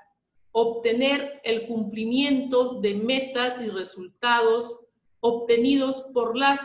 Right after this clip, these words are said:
instituciones. Se refiere al cumplimiento de la meta,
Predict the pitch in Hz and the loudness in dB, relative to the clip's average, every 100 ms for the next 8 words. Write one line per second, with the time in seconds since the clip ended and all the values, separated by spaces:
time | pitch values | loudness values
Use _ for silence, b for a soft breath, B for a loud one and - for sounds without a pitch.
0 | - - 233 220 202 196 196 185 - 214 | -12 -14 -8 -6 -6 -10 -10 -12 -4 -2
1 | 165 156 160 - _ _ _ _ - 254 | -2 -6 -10 -16 _ _ _ _ -6 -2
2 | 233 233 233 311 311 285 269 - 214 208 | 0 -2 -2 0 0 0 -2 -2 -4 -4
3 | 214 196 202 208 240 247 247 247 226 190 | -6 -4 -4 -2 0 0 0 -2 -2 0
4 | 175 180 240 247 247 190 214 | -2 0 2 0 -2 -6 -6